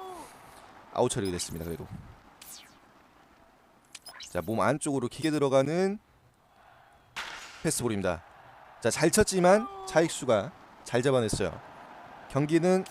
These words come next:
칠 회 초, 칠 번 타자 장종훈부터 타석에서 게임을 시작합니다. 자, 유현준 선수 오늘 너무 잘 던져주고 있어요. 그리고 장종훈 선수 너무 잘 쳤습니다. 뛰지 않아요. 이 루까지 뛰지 않고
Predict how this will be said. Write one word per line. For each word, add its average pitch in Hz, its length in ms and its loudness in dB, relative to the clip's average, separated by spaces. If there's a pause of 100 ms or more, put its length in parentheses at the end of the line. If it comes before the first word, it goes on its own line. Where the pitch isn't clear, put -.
(180)
칠 190 200 2
회 170 60 2
초, - 240 0 (300)
칠 214 200 0
번 220 140 4
타자 127 360 0 (160)
장종훈부터 143 1040 0 (240)
타석에서 127 540 0 (500)
게임을 110 240 -2
시작합니다. 87 500 -6 (960)
자, 80 300 -4 (180)
유현준 139 460 0
선수 123 640 -4 (800)
오늘 247 200 12
너무 214 200 10
잘 175 140 8
던져주고 151 400 4
있어요. 120 240 4
그리고 202 380 10
장종훈 208 440 6
선수 143 480 2 (220)
너무 196 240 8
잘 165 140 6
쳤습니다. 104 640 0 (440)
뛰지 190 180 4
않아요. 123 320 6
이 180 100 -2
루까지 170 440 2
뛰지 165 240 0
않고 135 420 0